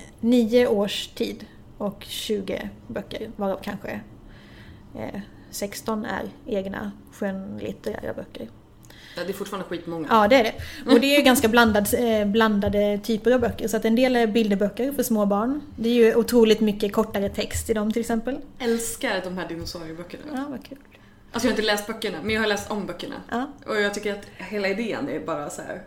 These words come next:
Speaker 1: Ja.
Speaker 2: jättehärlig.
Speaker 1: Ja, de är jätteroliga att skriva också.
Speaker 2: Det kan jag
Speaker 1: Men
Speaker 2: tänka mig.
Speaker 1: Mm.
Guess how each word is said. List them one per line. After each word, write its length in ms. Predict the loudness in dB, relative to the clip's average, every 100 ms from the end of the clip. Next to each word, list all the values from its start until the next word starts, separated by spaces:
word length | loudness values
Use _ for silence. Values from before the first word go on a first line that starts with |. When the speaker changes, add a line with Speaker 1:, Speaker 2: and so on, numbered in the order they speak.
| -20 -20
Speaker 1:
Ja. 380 | -8 -4 -2 -2 -2
Speaker 2:
jättehärlig. 1000 | -2 -2 -6 -6 -4 -4 -6 -12 -14 -18 -20 -8
Speaker 1:
Ja, 220 | -6 -6 -10 -16 -18 -6
de 220 | -2 0
är 40 |
jätteroliga 540 | 0 -2 -4 -4 -4 -6
att 80 | -8
skriva 340 | -8 -6 -6
också. 260 | -8 -12 -16 -18 -20 -20 -20 -20 -20 -20 -10
Speaker 2:
Det 140 | -8
kan 160 | -2 0
jag 80 | 2
Speaker 1:
Men 140 | 0
Speaker 2:
tänka 160 | -4 -10
mig. 360 | -14 -10 -2
Speaker 1:
Mm. 200 | -2 -2